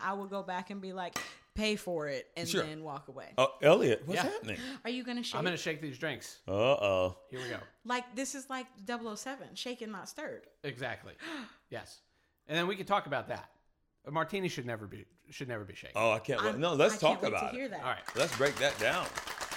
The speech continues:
Speaker 2: It's the anticipation of knowing how good this is gonna be and his explanation of not. Wait, they, he said they shouldn't be stirred or shaken?
Speaker 1: He said
Speaker 2: Which
Speaker 1: they
Speaker 2: one?
Speaker 1: shouldn't be stirred.
Speaker 3: A, a martini shouldn't be stirred.
Speaker 2: Okay.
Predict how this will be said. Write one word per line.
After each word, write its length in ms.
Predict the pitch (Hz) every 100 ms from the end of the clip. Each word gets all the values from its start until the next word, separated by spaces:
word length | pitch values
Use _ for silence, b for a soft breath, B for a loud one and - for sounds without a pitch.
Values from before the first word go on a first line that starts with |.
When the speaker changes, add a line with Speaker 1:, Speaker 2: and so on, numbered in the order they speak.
| - - - - - - - - - - - - - - - - - - - - - -
Speaker 2:
It's 140 | 131
the 180 | - 123
anticipation 840 | 107 101 151 139 117 151 175 123
of 140 | 101 110
knowing 300 | 117 117 107 113 - - - -
how 160 | 120
good 180 | 147 185
this 180 | 180 180
is 40 | 190
gonna 200 | 175 170
be 200 | 165 175 - - 170
and 320 | 185 139 101 104
his 200 | 113 113
explanation 600 | 123 - 127 120 120 113
of 220 | 101 95 110
not. 240 | 117 117 - - - - - - - - - - - -
Wait, 140 | 139 127
they, 100 | 139
he 140 | 143
said 180 | 151 127
they 80 | 123
shouldn't 280 | - 139 117
be 60 |
stirred 500 | 98 - 147 202 226 -
or 100 | 104
shaken? 260 | - 147
Speaker 1:
He 100 | 190
said 160 | 87 -
Speaker 2:
Which 60 | 180
Speaker 1:
they 60 |
Speaker 2:
one? 80 | 185
Speaker 1:
shouldn't 260 | 220 202 170
be 100 | 165
stirred. 460 | - 202 131 131 139 147
Speaker 3:
A, 40 | -
a 40 |
martini 440 | 156 - 202 196
shouldn't 320 | 120 139 120 107
be 160 | 104
stirred. 320 | - - 101 101 _ -
Speaker 2:
Okay. 300 | 117 117